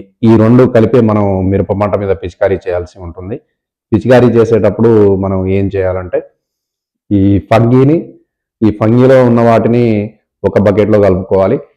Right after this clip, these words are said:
ఈ ప్రోప్లస్లో ఉన్న వాటిని ఇంకో బకెట్లో కలుపుకోవాలి. ఆ, రెండు బకెట్లలో వేరువేరుగా కలుపుకొని మనం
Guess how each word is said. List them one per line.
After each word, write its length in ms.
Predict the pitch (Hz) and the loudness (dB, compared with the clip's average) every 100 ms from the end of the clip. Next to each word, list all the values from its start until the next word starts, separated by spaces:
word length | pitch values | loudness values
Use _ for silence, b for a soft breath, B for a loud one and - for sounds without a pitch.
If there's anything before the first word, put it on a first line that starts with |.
| _ _ | _ _
ఈ 220 | 117 110 | 2 2
ప్రోప్లస్లో 600 | 101 113 113 120 117 120 110 | 2 2 2 2 2 2 2
ఉన్న 140 | 104 | 2
వాటిని 320 | 101 98 127 110 | 0 -2 -2 -2
ఇంకో 200 | 101 104 | -2 -2
బకెట్లో 360 | 95 95 95 90 | -2 -4 -4 -2
కలుపుకోవాలి. 600 | 87 85 - 82 92 143 _ _ _ _ - | -4 -6 -6 -6 -6 -10 _ _ _ _ -10
ఆ, 200 | 110 98 | -4 0
రెండు 240 | 98 110 | 2 2
బకెట్లలో 540 | 110 113 113 113 107 107 | 2 2 0 0 2 2
వేరువేరుగా 540 | 98 101 107 104 104 | 4 4 4 2 0
కలుపుకొని 500 | 95 92 90 - 113 190 _ _ _ - | -2 -6 -10 -14 -16 -16 _ _ _ -8
మనం 200 | 101 101 | -4 -4